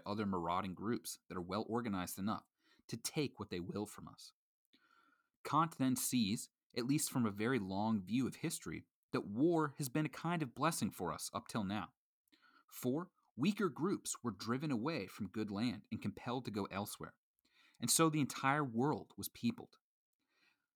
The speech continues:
Those peoples, or those people who were driven to new lands now find themselves in positions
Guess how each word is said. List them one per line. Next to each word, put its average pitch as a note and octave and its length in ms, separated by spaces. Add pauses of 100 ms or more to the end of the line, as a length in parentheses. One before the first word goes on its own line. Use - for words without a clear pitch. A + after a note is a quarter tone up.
(240)
Those E3 260
peoples, D3 720
or B2+ 120
those C#3+ 240
people C3 340
who A#2+ 120
were A2+ 60
driven A2+ 380
to - 100
new G2 200
lands G2+ 420
now C3 140
find A2+ 220
themselves G2+ 360
in G#2 80
positions F#2+ 680